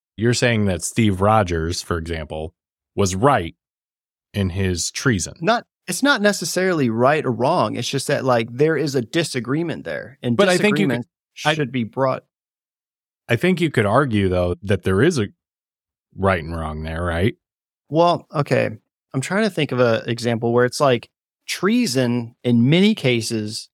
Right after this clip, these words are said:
Speaker 2: goes along with, like, terrorism. It's not always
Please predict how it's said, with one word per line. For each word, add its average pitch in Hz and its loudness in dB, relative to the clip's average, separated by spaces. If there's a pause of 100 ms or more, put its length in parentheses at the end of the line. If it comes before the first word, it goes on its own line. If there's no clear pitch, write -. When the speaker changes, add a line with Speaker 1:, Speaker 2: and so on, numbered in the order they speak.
(120)
Speaker 2:
goes 190 2
along 160 2
with, 147 -2
like, 131 2
terrorism. 131 -2 (300)
It's - -6
not 175 0
always 113 0